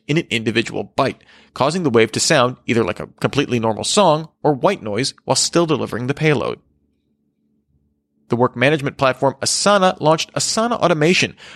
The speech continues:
a tool to help eliminate repetitive tasks on the platform. Users can create if this then that scripts with seventy pre-made scripts at launch.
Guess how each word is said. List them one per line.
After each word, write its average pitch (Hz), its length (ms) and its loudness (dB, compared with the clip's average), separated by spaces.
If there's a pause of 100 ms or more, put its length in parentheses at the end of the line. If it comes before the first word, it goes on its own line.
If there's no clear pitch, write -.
a - 40 -14
tool 147 240 2
to 131 80 2
help 135 240 -2
eliminate 139 500 2
repetitive 160 460 -2
tasks - 380 -4
on 107 60 -8
the 110 60 -8
platform. 147 560 -4 (600)
Users 123 340 4
can 117 160 -2
create 117 380 0
if 165 240 2
this 147 180 4
then 101 240 -6
that 185 240 0
scripts - 340 0 (220)
with 143 160 0
seventy 220 340 0
pre-made 151 400 0
scripts - 320 -4
at - 80 -6
launch. 123 400 -2